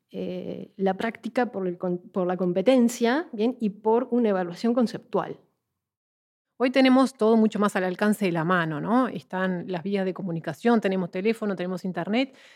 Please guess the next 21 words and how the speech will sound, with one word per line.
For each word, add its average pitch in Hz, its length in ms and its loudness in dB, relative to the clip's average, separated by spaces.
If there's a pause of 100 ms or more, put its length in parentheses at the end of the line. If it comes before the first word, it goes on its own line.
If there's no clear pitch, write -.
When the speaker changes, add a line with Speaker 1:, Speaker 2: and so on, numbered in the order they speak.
(220)
Speaker 2:
¿Toda 320 200 2
propuesta 233 420 2
de 196 80 2
evaluación 190 500 0
se 180 140 -2
presta 208 380 0
para 170 200 -2
la 165 120 -2
copia 254 640 0
o 190 160 0
no? 240 220 4 (100)
¿O 220 120 2
cómo 269 200 6
hacer 190 360 2
para 175 200 0
jugar 185 380 -2
con, 175 360 -2 (300)
con 185 200 0
eso 160 440 -6
o 190 100 0
evitarlo? 165 600 -4